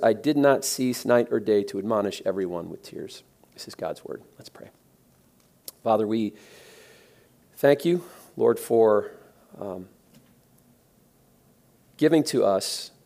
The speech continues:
this picture, this snapshot of a healthy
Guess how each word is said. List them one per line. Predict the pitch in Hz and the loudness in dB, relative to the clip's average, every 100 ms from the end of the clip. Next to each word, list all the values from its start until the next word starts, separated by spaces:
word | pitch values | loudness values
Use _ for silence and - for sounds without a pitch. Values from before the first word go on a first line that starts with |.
| _ _ - | _ _ -8
this | 117 | -8
picture, | - 139 - 107 101 - _ _ _ _ _ _ _ _ _ _ _ | 0 -2 0 -6 -8 -14 _ _ _ _ _ _ _ _ _ _ _
this | 110 - | -4 -4
snapshot | - 127 127 - 90 95 - _ _ _ _ - | 0 2 2 0 0 0 -4 _ _ _ _ 0
of | 110 107 95 - _ _ _ _ _ | 4 4 0 -14 _ _ _ _ _
a | - | -6
healthy | 120 131 - 131 127 123 | 2 2 4 2 2 0